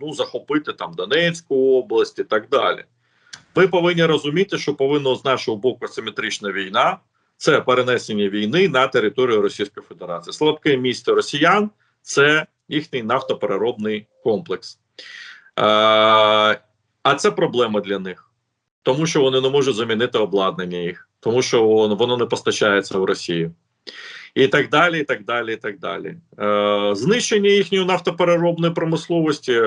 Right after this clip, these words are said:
ну, створюють проблеми на території Росії, створює проблеми в економіці, створює проблеми для армії, тому що дизель потрібен для армії теж.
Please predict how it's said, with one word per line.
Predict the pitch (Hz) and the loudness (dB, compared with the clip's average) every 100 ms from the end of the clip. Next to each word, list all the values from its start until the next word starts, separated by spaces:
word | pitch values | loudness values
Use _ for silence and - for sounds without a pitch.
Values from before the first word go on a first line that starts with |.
| 104 107 | 0 -4
ну, | 143 180 180 160 | -14 -12 -10 -10
створюють | 147 127 151 156 131 - | -12 -2 0 0 -2 -2
проблеми | 113 101 117 143 139 | -2 2 2 2 -4
на | 120 | -4
території | 113 113 - 113 110 107 | -2 -2 0 2 4 4
Росії, | 104 101 - 98 98 95 _ - - - | 2 0 -4 -4 -2 -4 _ -20 -20 -20
створює | - 151 170 139 | 0 4 4 2
проблеми | 120 101 104 98 | 0 -2 -2 -2
в | 95 | -6
економіці, | 98 101 113 147 139 - 113 104 104 | -6 -4 -2 0 -2 -4 -4 -4 -6
створює | - - 135 123 113 | -10 2 4 4 2
проблеми | - 101 123 208 202 | 0 -2 0 2 0
для | 107 95 98 | 0 0 0
армії, | 95 95 | -2 -6
тому | 95 113 113 | -6 -6 -2
що | 113 | -2
дизель | 101 170 175 170 | 2 2 2 0
потрібен | 165 147 - 135 131 | 0 -2 0 0 -2
для | 87 98 | 0 2
армії | 92 90 90 90 | 2 0 -6 -14
теж. | 87 92 87 - | -4 -4 -4 -14